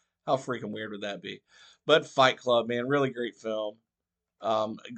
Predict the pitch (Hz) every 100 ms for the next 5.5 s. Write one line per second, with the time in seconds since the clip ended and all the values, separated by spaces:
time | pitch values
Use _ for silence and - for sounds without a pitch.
0 | - 104 117 - 120 117 110 - 113 113
1 | 113 87 113 113 113 113 - 107 110 113
2 | - 120 113 113 - - _ _ _ 110
3 | - 135 127 - 113 - 127 135 135 147
4 | 135 139 120 131 127 123 143 123 104 110
5 | 170 - - -